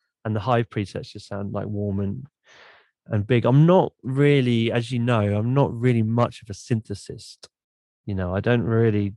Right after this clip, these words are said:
dig too deep into, like, I'm gonna start from a sine wave and, and build, like, a kick drum from, from scratch. Like, I'm not really into that. I kind of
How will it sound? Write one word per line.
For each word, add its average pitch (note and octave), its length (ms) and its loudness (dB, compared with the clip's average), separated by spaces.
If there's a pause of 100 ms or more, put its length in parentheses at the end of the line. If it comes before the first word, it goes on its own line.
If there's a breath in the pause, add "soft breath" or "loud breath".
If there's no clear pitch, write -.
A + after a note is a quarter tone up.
dig A2 260 -2
too A#2 340 -6
deep G#2+ 340 -6
into, G2+ 380 -6
like, G2+ 220 -6
I'm A#2 140 -2
gonna G#2+ 140 -4
start G#2 360 -6
from G#2 140 -10
a G2+ 40 -10
sine G2+ 340 -6
wave G2 280 -4
and, F#2+ 140 -6 (360 loud breath)
and G2+ 140 -4
build, G#2 360 2
like, G2 260 -2
a G2 100 -6
kick - 280 -8
drum F#2+ 420 -6
from, F#2+ 520 -10 (120)
from G2 260 -8
scratch. - 800 -6
Like, G2 220 -2
I'm A2+ 140 0
not A#2 160 0
really A2 260 0
into A2+ 280 -4
that. F2+ 180 -8
I G2+ 80 -8
kind G#2 220 -4
of G2 100 -8